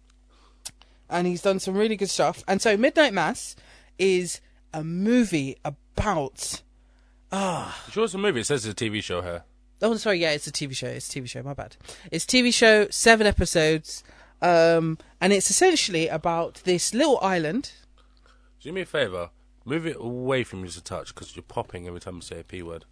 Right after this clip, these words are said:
Speaker 1: My, my bad. P, p, p, p, p. Is that better?
Speaker 2: Yeah, yeah. I mean, that was a bit too far. It was, like, literally centimeters.
Speaker 1: There?
Speaker 2: Yeah, yeah.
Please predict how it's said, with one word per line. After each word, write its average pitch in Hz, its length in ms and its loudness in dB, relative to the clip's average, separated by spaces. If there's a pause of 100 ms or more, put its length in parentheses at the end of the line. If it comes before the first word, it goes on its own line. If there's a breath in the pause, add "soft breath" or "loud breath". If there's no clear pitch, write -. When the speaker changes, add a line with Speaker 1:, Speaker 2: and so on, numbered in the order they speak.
Speaker 1:
My, 165 220 -12
my 160 100 -12
bad. 147 240 -14
P, 214 120 -10
p, 214 120 -18
p, 208 140 -16
p, - 180 -20
p. - 80 -16
Is 208 160 -14 (160)
that 160 120 -8
better? 156 220 -12 (140)
Speaker 2:
Yeah, 127 140 -8
yeah. 139 220 -6 (180)
I 107 40 -14
mean, 147 300 -4
that 120 80 -6
was 135 120 -6
a - 20 -12
bit 135 180 -2
too 139 140 -6
far. 95 200 -6
It - 60 -12
was, 98 160 -10
like, 113 160 -4
literally 113 320 -8
centimeters. 98 600 -12 (840 loud breath)
Speaker 1:
There? 180 160 -12 (180)
Speaker 2:
Yeah, 95 240 -8
yeah. 90 220 -8